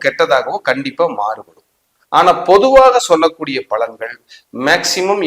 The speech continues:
எழுபதுல இருந்து எண்பது சதவீதம் பொருந்தியே போகிறதுக்கு வாய்ப்புகள் அதிகம். இப்ப இந்த ராகு கேது பயிற்சி பத்தி பேசிட்டோம். உடனே சரி நம்ம ஜாதகத்துக்கு இந்த ராகு கேது என்ன செய்யுதுன்னு தெரிஞ்சுக்குவோம் அப்படின்னு சொல்லிட்டு நீங்க கண்டிப்பா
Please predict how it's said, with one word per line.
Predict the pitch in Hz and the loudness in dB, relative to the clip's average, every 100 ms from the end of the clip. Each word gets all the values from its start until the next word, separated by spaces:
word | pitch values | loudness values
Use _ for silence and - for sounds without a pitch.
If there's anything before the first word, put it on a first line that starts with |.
| 151 | 0
எழுபதுல | 156 151 139 | 0 -2 -6
இருந்து | 156 180 | -10 -8
எண்பது | 135 131 123 - | -8 -10 -12 -10
சதவீதம் | 107 123 131 175 | -12 -12 -18 -12
பொருந்தியே | 123 123 123 123 156 123 | -8 -6 -8 -8 -8 -6
போகிறதுக்கு | 107 101 - 185 | -8 -10 -12 -8
வாய்ப்புகள் | 101 92 _ 113 95 | -8 -8 _ -16 -16
அதிகம். | - _ _ _ _ _ _ _ _ _ _ _ _ _ - | -18 _ _ _ _ _ _ _ _ _ _ _ _ _ -10
இப்ப | 190 190 | -4 0
இந்த | 165 | 6
ராகு | 160 208 202 | 6 6 4
கேது | 202 180 | -2 0
பயிற்சி | 165 165 151 147 | -2 -2 -6 -12
பத்தி | - 147 135 | -12 -8 -6
பேசிட்டோம். | 135 123 113 120 _ _ 135 | -6 -8 -10 -10 _ _ -6
உடனே | 147 151 143 135 - _ _ _ - | 0 2 0 -4 -8 _ _ _ -2
சரி | 170 151 143 | 0 2 2
நம்ம | 170 175 160 | 2 4 4
ஜாதகத்துக்கு | 165 170 156 143 160 | 4 4 -2 -6 -6
இந்த | 139 123 | 0 4
ராகு | 143 165 151 | 6 6 2
கேது | 143 131 117 | -8 -8 -10
என்ன | 143 143 | -8 -6
செய்யுதுன்னு | 135 127 135 - | -6 -8 -10 -8
தெரிஞ்சுக்குவோம் | 131 151 151 123 117 127 | -8 -8 -12 -10 -8 -8
அப்படின்னு | 117 123 - | -8 -18 -16
சொல்லிட்டு | 107 104 - | -16 -14 -12
நீங்க | 147 131 123 | -8 -8 -8
கண்டிப்பா | 113 113 113 113 175 | -10 -12 _ _ -6